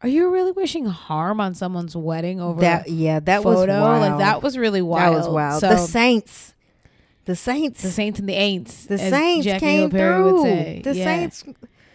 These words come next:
Speaker 1: That was wild. But nevertheless, Maverick
Speaker 2: Hey.
Speaker 1: City Music can do no wrong, including their twerking for me in this current moment. Obviously, they're human, so, like, they could make mistakes. But I, I'ma stick beside 'em.
Speaker 2: I'ma stick beside
Speaker 1: I'ma
Speaker 2: 'em,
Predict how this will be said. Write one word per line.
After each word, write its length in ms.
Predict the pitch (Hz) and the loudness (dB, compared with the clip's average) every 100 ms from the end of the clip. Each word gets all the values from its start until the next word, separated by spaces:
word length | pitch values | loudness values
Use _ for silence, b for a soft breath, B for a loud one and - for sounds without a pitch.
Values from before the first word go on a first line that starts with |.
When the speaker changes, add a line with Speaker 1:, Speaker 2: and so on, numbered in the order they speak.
| b b b - | b b b -2
Speaker 1:
That 180 | 226 | 0
was 100 | 226 | 2
wild. 480 | 190 180 170 160 165 | 2 0 0 -4 -2
But 280 | 175 185 - | 0 0 0
nevertheless, 920 | 262 311 277 240 220 185 190 - - _ - | 0 2 2 4 4 2 -4 -10 -20 _ -2
Maverick 360 | 202 214 254 | 0 2 2
Speaker 2:
Hey. 40 | - | 0
Speaker 1:
City 160 | 214 | 0
Music 400 | 196 190 180 175 | 0 -2 -2 -4
can 140 | 196 180 | -4 -4
do 100 | 180 | -2
no 140 | 175 | -2
wrong, 300 | 180 180 175 | 0 -2 -2
including 380 | 175 175 190 185 | -6 -4 -4 -2
their 140 | 175 | -4
twerking 420 | 170 170 165 165 165 | -4 -6 -8 -12 -10
for 100 | 170 | -10
me 320 | 170 165 170 b b b - | -8 -8 -12 b b b -4
in 100 | 226 | 0
this 140 | 233 | 0
current 240 | - 208 170 | 0 -2 0
moment. 280 | 165 160 170 | -4 -4 -4
Obviously, 340 | 180 175 175 | -4 -4 -4
they're 140 | 165 165 | -4 -4
human, 360 | 165 160 160 | -6 -6 -8
so, 140 | 170 160 | -6 -8
like, 180 | 160 160 | -8 -8
they 100 | 170 | -6
could 140 | 170 | -6
make 160 | 165 156 | -6 -8
mistakes. 360 | 165 160 160 | -8 -8 -8
But 120 | 175 | -6
I, 140 | 175 180 - _ _ B B _ - | -6 -6 -10 _ _ B B _ -10
I'ma 200 | 165 165 | -8 -6
stick 240 | - 175 | -8 -10
beside 380 | 180 165 175 165 | -10 -8 -6 -6
'em. 80 | 165 | -6
Speaker 2:
I'ma 240 | 160 160 180 | -6 -4 -6
stick 260 | - 196 | -4 -4
beside 340 | 190 202 214 | -2 -4 -2
Speaker 1:
I'ma 0 | |
Speaker 2:
'em, 60 | 208 | -2